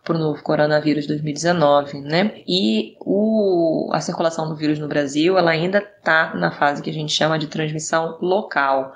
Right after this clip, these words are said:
ou seja, quando até segunda, terceira, quarta geração, né, de pessoas que são infectadas, eu consigo estabelecer uma linha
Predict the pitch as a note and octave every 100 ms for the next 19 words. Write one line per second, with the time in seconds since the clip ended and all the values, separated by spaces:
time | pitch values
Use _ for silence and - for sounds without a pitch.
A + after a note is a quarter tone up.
0 | - - E3 D#3+ - D3 C3+ C#3 C3+ -
1 | D#3 D#3+ E3 E3 D#3 E3 - - F3 F#3
2 | A3 - - - - D#3 G3 F#3 E3+ E3+
3 | F3+ E3+ - G3 A3 G#3+ F#3 F3+ F3 -
4 | D#3 D#3 - _ D#3+ D#3 D3+ D#3+ D#3+ D#3
5 | D#3 D#3 - D#3 D3+ D#3+ - D3 D3+ D3
6 | - D3 D3 D#3 E3 E3+ - E3 E3+ F3+
7 | F3 G3+ G#3+ A3 G3 F#3+ F3+ F3 - E3+
8 | F3 G3+ - - - _ _ F3+ G3 G3+
9 | F3 F#3 G#3 A3 A3